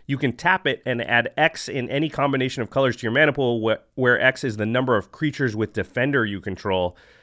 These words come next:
So if you got four walls, Axebane Guardian taps for four mana in any combination of colors.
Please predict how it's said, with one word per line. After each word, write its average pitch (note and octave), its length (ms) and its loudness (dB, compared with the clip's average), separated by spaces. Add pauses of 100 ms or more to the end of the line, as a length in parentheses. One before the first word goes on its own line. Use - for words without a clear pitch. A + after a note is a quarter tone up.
(100)
So - 100 -8
if F#2+ 60 -6
you G2+ 80 -2
got A#2 160 4
four B2 260 2
walls, A2 520 4 (540)
Axebane A2 360 0
Guardian G#2 280 2
taps G2 260 0
for G2+ 220 -8
four G#2+ 380 0
mana G2 460 -2 (100)
in A2+ 220 -6
any C3+ 260 2
combination G#2 640 -2
of E2+ 80 -6
colors. F#2+ 500 -4